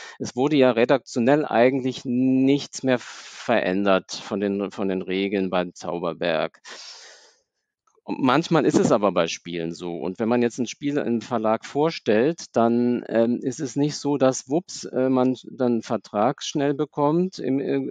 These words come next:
günstigen Fall, gehen wir mal davon aus, und das Spiel dann, äh, äh, in einem halben Jahr oder einem Jahr später veröffentlicht wird.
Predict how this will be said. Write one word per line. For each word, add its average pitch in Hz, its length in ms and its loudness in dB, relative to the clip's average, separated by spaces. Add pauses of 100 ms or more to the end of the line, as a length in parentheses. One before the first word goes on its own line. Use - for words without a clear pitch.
(140)
günstigen 131 500 -4
Fall, 127 280 -2
gehen 131 160 -2
wir 117 60 0
mal 117 160 0
davon 113 320 -2
aus, 123 300 2
und 143 60 -6
das 120 140 2
Spiel 143 300 -6
dann, 127 200 2
äh, 95 280 -4 (500)
äh, - 60 -4
in 127 100 2
einem 120 320 2
halben 127 260 2
Jahr 120 240 4
oder 127 140 2
einem 113 120 2
Jahr 110 140 2
später 123 360 0
veröffentlicht 110 720 -2
wird. 123 220 -2